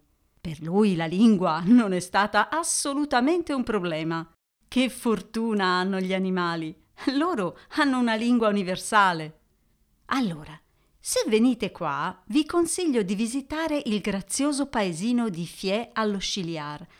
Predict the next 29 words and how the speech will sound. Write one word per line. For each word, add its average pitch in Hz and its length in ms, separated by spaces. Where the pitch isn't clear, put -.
dove 262 260
fra 214 200
l'altro 214 520
c'è 180 220
una 175 200
torre 214 400
antica 285 640
con 202 220
un 214 160
ristorante 233 920
e 202 140
un 196 140
bel 208 180
giardino, 175 680
dove 175 440
si - 180
mangia 180 560
da 190 160
Dio. 170 760
<laughs> - 840
Vicino 359 800
potete 262 500
poi 208 240
vedere 196 560
il 185 200
bel 226 240
castello 214 560
di 208 160
Presule, 170 800